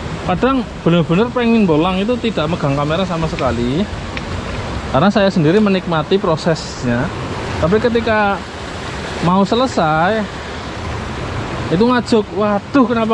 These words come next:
nggak video?" <laughs> Ya aneh kadang. Ya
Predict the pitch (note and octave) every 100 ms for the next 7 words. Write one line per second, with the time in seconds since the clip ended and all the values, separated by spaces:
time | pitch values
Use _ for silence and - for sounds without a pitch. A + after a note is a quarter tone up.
0 | G3 D#3+ G3 - F3 D#3+ D3 D3+ - F#3
1 | C#3 C3 - - - - - - - -
2 | - C3+ E3 A3 B3+ A3+ G3+ E3+ D#3 E3
3 | - - - - - - - - - -
4 | - - - C3+